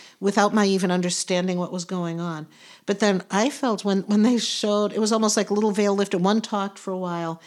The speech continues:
and then the other one came in and said, "Okay, now let's really tell you what's this, we're brothers." And, you know, since, since I channeled for this lady, her other son has since gone out of body.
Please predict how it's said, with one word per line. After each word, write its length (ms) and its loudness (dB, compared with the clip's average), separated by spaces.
and 180 0
then 120 2
the 80 2
other 140 2
one 100 0
came 240 -2
in 80 2
and 100 -2
said, 140 0
"Okay, 260 -2
now 340 -2
let's 280 -6
really 240 -2
tell 340 -6
you 80 -4
what's 180 -6
this, 240 -8
we're 200 -4
brothers." 560 -4
And, 180 -6
you 160 0
know, 160 0
since, 580 -2
since 300 -2
I 140 2
channeled 420 -2
for 180 -2
this 260 -2
lady, 380 -2
her 260 -6
other 300 -4
son 280 -2
has 220 -2
since 280 -4
gone 340 -2
out 180 -6
of 160 -14
body. 300 -10